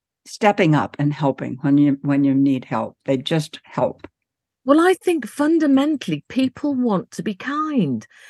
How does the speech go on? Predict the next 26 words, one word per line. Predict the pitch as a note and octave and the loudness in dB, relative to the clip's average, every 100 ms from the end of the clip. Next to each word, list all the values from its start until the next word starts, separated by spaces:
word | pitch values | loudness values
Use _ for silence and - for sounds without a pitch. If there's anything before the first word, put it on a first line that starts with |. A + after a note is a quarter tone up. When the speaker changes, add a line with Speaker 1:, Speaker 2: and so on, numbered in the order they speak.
| - - | -20 -8
Speaker 2:
And | - G#3 | -2 -2
kindness, | - C4 C#4+ C#4 B3 C#3+ F#3 - | -2 -4 0 0 0 -4 -4 -2
I | G3+ | -2
say | G#3 - G#3 | -2 -2 -2
it's | G3+ G3 F#3 | -2 -4 -4
one | G#3+ G#3+ | -2 0
of | |
my | G#3+ G#3+ | 2 0
values | G3+ A3+ G#3 D3+ | 0 0 0 -2
on | E3 | -4
my | D#3+ D#3+ | -4 -4
website, | F3 F#3 - - A#2+ G#2+ - - - - - | -4 -6 -8 -6 -4 -6 -10 -20 -20 -20 -12
siobhan | - E3 E3+ | -6 -2 -2
chevoff | - D#3+ D#3 - | -2 -6 -6 -4
dot | - - | -6 -6
co | - E3 | -2 -2
dot | D3 - | -2 -4
U | C#3+ C#3+ | -6 -4
K, | G3 F3+ A#2 - - G2 _ - | -2 -2 -4 -10 -18 -20 _ 0
is, | G3+ F#3 - | 0 0 -4
it's, | A3 F#3+ - - - _ F#3+ - | -2 -2 -6 -18 -20 _ -12 -8
kindness | - D4 E4+ C4+ F#3 G#3+ | -6 -2 0 2 0 -2
is | F#3 | -2
the | G3+ | -4
biggest | F#3 C4+ C#4 C4 B3 - | -2 0 0 0 -4 -8
strength. | - C#4 C#4+ D#3+ | -4 0 0 0